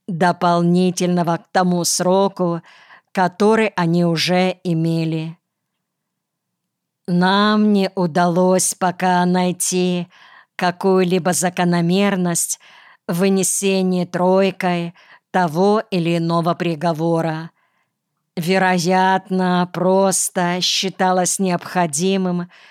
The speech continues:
время от времени давать более мягкие наказания, чтобы не сто процентов арестованных – отправлять на расстрел. Как мы отмечали,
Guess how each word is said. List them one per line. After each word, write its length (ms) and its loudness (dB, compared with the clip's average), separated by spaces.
время 540 0
от 100 -6
времени 800 -2
давать 760 0
более 880 0
мягкие 920 -2
наказания, 1200 -2
чтобы 480 -2
не 200 0
сто 500 0
процентов 880 -2
арестованных – 920 -2
отправлять 920 -2
на 140 0
расстрел. 760 -4
Как 380 -2
мы 180 0
отмечали, 1080 -2